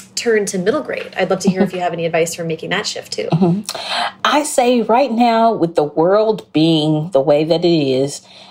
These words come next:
Speaker 2: being full of, full of so much anxiety-inducing issues,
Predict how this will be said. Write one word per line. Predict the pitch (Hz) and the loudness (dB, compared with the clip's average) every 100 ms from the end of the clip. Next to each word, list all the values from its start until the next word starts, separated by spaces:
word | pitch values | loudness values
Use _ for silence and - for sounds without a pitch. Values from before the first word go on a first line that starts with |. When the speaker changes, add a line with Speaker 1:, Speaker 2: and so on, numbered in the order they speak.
| - | 0
Speaker 2:
being | 165 165 165 165 - - - - - | 2 4 4 2 0 -6 -12 -12 -2
full | 202 180 | 2 2
of, | 139 - | 0 -4
full | - 196 175 | -4 0 0
of | 156 | -2
so | - - 170 170 | -6 -2 2 2
much | 175 170 165 160 - - - _ - _ - 190 147 139 135 139 | 2 2 2 2 -2 -10 -14 _ -20 _ 0 0 0 0 2 2
anxiety-inducing | 165 170 165 160 - 151 147 151 147 - 147 143 - | 2 2 2 2 2 0 2 0 0 0 -2 0 0
issues, | 143 143 147 135 135 127 - | -2 -2 -2 -2 -2 -6 -14